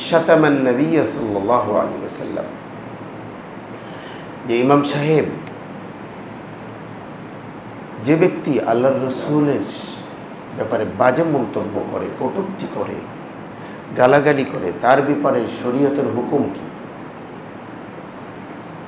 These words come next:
ওয়াদাকারা বাদু ফুকাহা ইল আরাক, ইরাকের কিছু কিছু লোকজন বলছে যে এমন লোককে ধরে পাছার উপরে কিছু পিটান টিটান দিলেই চলবে,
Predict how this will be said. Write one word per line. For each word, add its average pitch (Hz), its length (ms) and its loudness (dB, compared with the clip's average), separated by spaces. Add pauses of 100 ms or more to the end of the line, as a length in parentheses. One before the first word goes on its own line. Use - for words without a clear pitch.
(260)
ওয়াদাকারা 151 440 10
বাদু 180 440 10
ফুকাহা 160 440 10
ইল 147 260 6
আরাক, 104 520 4
ইরাকের 170 360 8 (120)
কিছু 170 240 -2
কিছু 170 220 2
লোকজন 143 520 6
বলছে 127 380 0 (1040)
যে - 80 2
এমন 156 380 8
লোককে 156 380 8
ধরে 143 400 8 (2500)
পাছার 156 340 8
উপরে 165 280 10
কিছু 156 320 0
পিটান 180 280 8
টিটান 160 300 8
দিলেই 147 320 8
চলবে, 101 280 -2